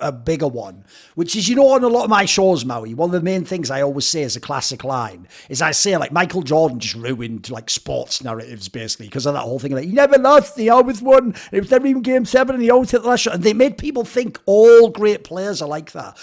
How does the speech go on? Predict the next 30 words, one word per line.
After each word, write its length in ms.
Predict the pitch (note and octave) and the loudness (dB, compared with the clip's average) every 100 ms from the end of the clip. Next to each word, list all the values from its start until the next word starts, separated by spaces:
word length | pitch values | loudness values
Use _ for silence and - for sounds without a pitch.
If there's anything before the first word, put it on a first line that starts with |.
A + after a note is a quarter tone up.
| - - | -12 0
I 120 | E4 | 2
made 180 | F#4 F#4 | 2 -2
this 160 | E4+ | -2
point 200 | - B3 | 2 4
a 60 | G3 | 4
while 300 | E3 G3 G3+ | 4 4 2
ago. 300 | E3 C3 A2+ | 0 -2 -2
It's 180 | C3 C#4 | -4 -4
actually 220 | - E3+ | -4 -4
when 120 | F3+ | -2
I 80 | F3 | 0
made 240 | E3 D#3+ | -2 -4
the 80 | C#3+ | -6
video 300 | D3 D#3 D#3 | -8 -6 -4
about 260 | D3 E3 C#3+ | -2 -2 -2
Zero, 220 | D#3+ B3 | -6 -6
if 100 | - | -6
people 200 | E3+ C#3 | -6 -6
don't 200 | C3 A2 | -8 -8
know. 240 | G#2 F#2+ - - _ _ _ _ - | -12 -16 -20 -20 _ _ _ _ 0
Mate, 240 | G#3 A3 - | 2 2 0
the 140 | F3 | 2
majority 680 | C#4+ B3+ - D4+ E4 - C#4+ | 2 2 6 6 6 0 -4
of 140 | F#3 | -2
the 80 | G3+ | 2
all-time 420 | A3 A3 A3 G#3+ | 4 4 2 0
greatest 380 | F3+ G#3 G3+ - | 0 -2 -2 -6
players 300 | G3+ G#3 E3 | -4 -2 -4
in 100 | D3+ | -4
Counter-Strike 580 | E3+ F#3+ - D#3 A2+ | -6 -6 -8 -6 -8